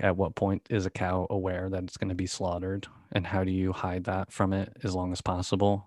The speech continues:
And you do, and you would do it like a lottery or something, maybe. Who knows?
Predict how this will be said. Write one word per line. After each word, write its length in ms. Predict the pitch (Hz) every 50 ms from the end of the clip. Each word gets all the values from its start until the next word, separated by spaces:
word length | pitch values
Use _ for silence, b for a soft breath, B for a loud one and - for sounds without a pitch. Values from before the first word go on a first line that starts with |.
| - -
And 160 | 98 92 90
you 80 | 90 90
do, 320 | 87 107 104 98 92 90 - 101 95 92 95
and 120 | 95 101 95
you 140 | 95 98
would 160 | 101 120 123 104
do 180 | 104 98 95 85
it 40 |
like 220 | - - 98 - -
a 20 |
lottery 460 | - 104 101 98 - 117 113 - -
or 80 | 110 113
something, 340 | - - - - - - -
maybe. 300 | - - - - - 107
Who 160 | 110 - 107
knows? 360 | 113 - 67 - 117 - -